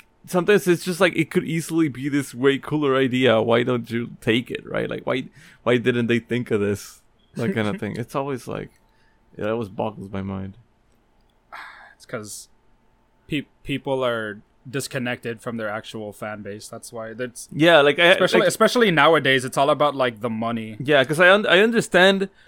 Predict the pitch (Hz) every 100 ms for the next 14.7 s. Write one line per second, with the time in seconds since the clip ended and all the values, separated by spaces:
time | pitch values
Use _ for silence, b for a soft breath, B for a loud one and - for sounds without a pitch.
0 | b 135 147 160 160 131 143 135 151 151
1 | 151 143 123 123 117 123 127 127 123 120
2 | 113 110 117 117 113 117 110 107 - 123
3 | 104 - 110 107 107 110 117 113 135 120
4 | 107 - - 107 104 120 110 113 90 B
5 | B B - - 185 202 151 151 156 151
6 | - - _ - 135 143 143 120 113 -
7 | 113 113 117 107 110 123 127 120 127 123
8 | 123 107 107 117 101 104 101 101 - _
9 | - 110 110 113 107 110 113 110 113 110
10 | 107 107 - 101 - 117 123 123 120 -
11 | - 185 - _ _ - 117 117 - _
12 | _ 117 104 92 92 - - - - _
13 | _ _ _ _ _ _ _ _ _ _
14 | _ _ _ _ _ 50 50